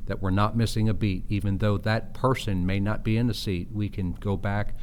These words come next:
or fall to the, the next man up, if you will, right, to continue to accomplish the mission.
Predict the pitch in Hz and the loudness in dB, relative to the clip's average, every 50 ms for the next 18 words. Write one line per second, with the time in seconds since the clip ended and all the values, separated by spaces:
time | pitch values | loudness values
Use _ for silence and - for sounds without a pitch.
0 | - - - - - - - 95 92 87 - - 107 107 104 101 - - 110 104 | -4 -4 -4 -4 -4 -4 -2 -2 -2 -2 0 2 4 4 4 2 2 0 0 0
1 | 95 92 78 90 87 87 90 107 - 101 92 92 98 95 - - - 104 95 92 | 0 0 0 0 -2 -2 -2 -2 -2 -2 0 0 0 0 -2 -2 0 0 0 0
2 | 87 85 85 82 - 82 - - - 80 82 90 95 104 - - - - - - | 0 0 0 0 0 0 0 -2 -4 -4 -6 -8 -10 -10 -10 -10 -10 -8 -6 -4
3 | 90 85 90 90 - - - 92 85 82 - - - - - 85 - - 95 90 | -2 -2 -2 -2 -2 -4 -6 -6 -6 -4 -4 -4 -4 -2 -2 -4 -2 -2 -2 -2
4 | 85 85 87 85 85 82 - - 92 87 - 85 82 - - 82 80 82 82 - | 0 0 0 2 2 2 2 2 0 0 0 -2 -6 -6 -6 -6 -4 -4 -4 -4
5 | - - - - | -6 -6 -8 -8